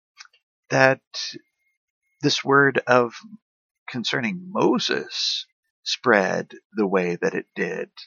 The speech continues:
And I think that, um, Canaan, as we come to him in the, in the genealogy, and in particular his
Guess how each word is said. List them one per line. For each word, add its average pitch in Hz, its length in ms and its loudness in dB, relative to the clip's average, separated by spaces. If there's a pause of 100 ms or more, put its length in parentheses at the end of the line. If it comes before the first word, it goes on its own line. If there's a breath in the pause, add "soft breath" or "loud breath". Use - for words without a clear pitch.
(880 loud breath)
And 135 140 4
I 143 80 8
think 214 360 -2
that, 120 200 2 (220)
um, 95 420 -6 (300)
Canaan, 165 680 0 (1200)
as 101 140 -6
we 113 80 0
come 107 240 2
to 101 140 -6
him 98 240 2
in 92 80 -2
the, 92 220 0 (120)
in 101 140 -4
the 90 80 -4
genealogy, 95 1080 0
and - 100 -6
in 113 120 -4
particular 101 800 -2 (560 loud breath)
his 101 180 0